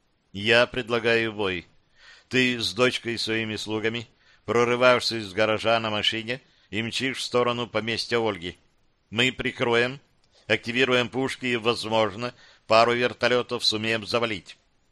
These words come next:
Если попробуют сразу рвануть за тобой". В усадьбе княгини сил гораздо больше,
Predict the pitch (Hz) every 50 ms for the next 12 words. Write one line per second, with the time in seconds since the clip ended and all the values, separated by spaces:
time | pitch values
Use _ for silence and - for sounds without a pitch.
0 | _ _ _ _ 87 98 117 135 131 - 123 120 123 120 110 101 - 113 107 117
1 | 117 123 120 110 117 117 113 110 104 - - _ - - - - - - 113 113
2 | 120 117 107 95 117 110 110 110 113 110 110 113 110 95 82 85 104 104 107 101
3 | - - _ _ _ - - 117 117 117 101 85 71 - _ _ _ _ _ _
4 | _ _ _ _ _ _ _ _ _ _ _ _ _ _ _ _ _ _ _ _
5 | _ _ _ - 90 107 127 123 - 151 143 143 131 143 131 - 139 135 135 131
6 | 117 127 135 135 131 135 127 - - 127 131 127 120 123 123 127 120 110 117 120
7 | 120 143 131 - - - 85 69